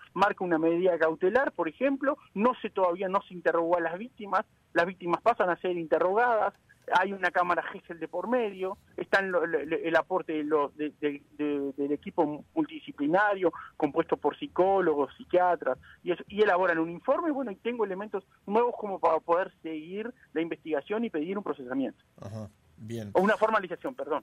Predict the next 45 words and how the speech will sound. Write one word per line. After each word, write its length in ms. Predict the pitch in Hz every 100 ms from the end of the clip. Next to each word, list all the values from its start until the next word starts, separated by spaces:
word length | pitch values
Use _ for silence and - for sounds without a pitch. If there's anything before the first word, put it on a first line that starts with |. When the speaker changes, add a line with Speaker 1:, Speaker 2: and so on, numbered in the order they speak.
| -
Speaker 1:
una 180 | 143 147
formalización. 600 | 156 151 139 - 135 - _ - - 151
Entonces, 340 | 160 190 214
digo, 320 | 185 170 151
eh, 200 | 160 160
eh, 40 | -
eh, 480 | 165 160 160 156 147
y 80 | 170
lograr 320 | 175 165 185
una 100 | 214
imputación 560 | 175 170 139 - 208 - -
o 100 | 160
un 100 | 160
acuerdo. 500 | 151 170 220 175 127
Digo, 180 | 139 139 175
hoy, 200 | 214 190
hoy 200 | 196 180
le 100 | 175
digo 180 | 175 180
al 80 | 175
imputado, 400 | 165 170 160 147
bueno, 240 | 180 160 _ -
hoy 180 | 202 214
tengo 280 | 214 196 190
elementos 480 | 185 196 190 185
acá 300 | 185 - 254
como 340 | 247 220 220 214
para, 460 | 202 214 220 233 - _ -
eh, 200 | 175 175
imputarte 680 | 180 170 190 - 254 - 214
por 220 | 170 165
tal 160 | 214 190
delito 360 | 190 240 285
porque 340 | 185 - 175 160 -
surgió 480 | - - 214 202 143 _ _ -
hace 260 | 156 -
un 80 | 214
mes 180 | 240 294 - -
esta 180 | 190 202
prueba, 260 | 247 269
esta 160 | 247 170
prueba 260 | 220 226 196
y 40 |
esta 140 | 151
prueba. 240 | 151 175